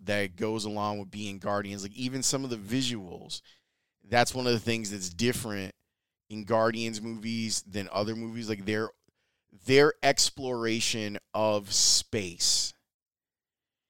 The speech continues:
is different than some explorations. You feel me?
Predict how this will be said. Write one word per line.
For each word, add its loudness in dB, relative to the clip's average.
is -6
different -2
than -6
some 2
explorations. -6
You -20
feel -2
me? -6